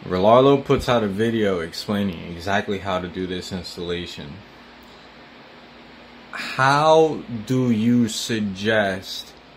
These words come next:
that your customers put their E S C on top of the center brace?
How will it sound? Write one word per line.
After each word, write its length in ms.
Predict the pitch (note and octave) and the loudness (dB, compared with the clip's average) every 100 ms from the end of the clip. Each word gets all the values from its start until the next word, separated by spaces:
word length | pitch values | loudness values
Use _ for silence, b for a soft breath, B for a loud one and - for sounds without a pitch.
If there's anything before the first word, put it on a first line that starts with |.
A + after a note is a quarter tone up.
| - - - F#2+ | -20 -20 -16 -10
that 500 | F#2 G#2 G2+ F#2+ F2+ - - | -2 0 0 0 -4 -8 -6
your 260 | G2+ A2 | 0 0
customers 1120 | A2 - F#2+ F#2+ - G2 F2+ F2 D#2+ D#2+ - - - - - | 0 -6 -6 -6 -4 -4 -4 -4 -6 -8 -12 -14 -20 -20 -18
put 460 | - A#2 G#2+ G2 - - F2+ - - | -4 4 4 4 -2 -14 -20 -20 -16
their 360 | G2+ G2+ F#2 E2 | -4 0 0 -2
E 200 | G2+ G#2+ | -4 2
S 180 | G#2+ F#2+ | 2 2
C 600 | - - - A2 F#2+ F2 E2 - - - | -2 -6 -4 -4 -4 -6 -10 -18 -20 -4
on 300 | F#2 G#2 G2 | 0 2 0
top 520 | - G2 G2 E2+ E2+ - - - - - | -2 0 2 2 -2 -12 -20 -20 -20 -8
of 480 | F2+ F#2 F2+ F2 E2 - - - - - - - - - - - - - - | -2 0 0 -2 -6 -14 -20 -20 -20 -20 -20 -20 -20 -20 -20 -20 -20 -12 -6
the 120 | F#2+ | -4
center 520 | - - C#3 C#3 A#2 | -2 0 4 4 2
brace? 760 | F2 F2+ C2+ A#1 - - - | 0 -6 -6 -6 -4 -4 -4